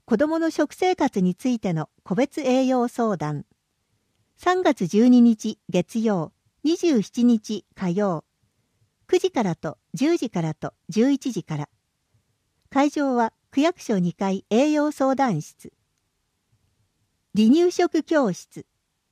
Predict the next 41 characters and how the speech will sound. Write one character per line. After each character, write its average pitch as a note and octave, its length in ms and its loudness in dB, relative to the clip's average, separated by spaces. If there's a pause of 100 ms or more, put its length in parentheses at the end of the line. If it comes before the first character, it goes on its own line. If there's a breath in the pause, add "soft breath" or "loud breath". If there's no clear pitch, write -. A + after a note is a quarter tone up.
(200)
七 B3+ 240 2
ヶ G4+ 140 -2
月 E4+ 240 -6
か F#3 120 -2
ら F3+ 80 0
八 F#3+ 260 -6
ヶ D4+ 120 -2
月 C4 300 -2
時、 D#3 180 -12 (240)
二 F3+ 120 -2
回 C#4+ 220 0
食 - 380 -10 (200)
と A#3 160 -4 (140)
保 - 180 -2
護 A3+ 100 4
者。 - 240 -10 (720)
予 G3 120 4
約 B3 240 2
制。 F#3+ 420 -4 (920)
離 A3 120 4
乳 F#4 200 4
食 G3+ 260 -4
の D3+ 100 -2
話、 F#3 540 -2 (220)
調 F#4+ 260 0
理 F3+ 140 -2
実 F3+ 340 -6
演、 F#3+ 320 -2
試 - 160 -8
食 A#3 340 -2
な G3 140 0
ど。 - 140 -10 (1000)
四 - 160 -4
月 F4+ 240 0
二 F4 160 0
十 A3+ 220 0
四 E3+ 200 -2 (100)
日 F#3+ 180 -6 (120)
火 G#3+ 140 -4
曜。 G3+ 400 -2 (500)
一、 - 320 -6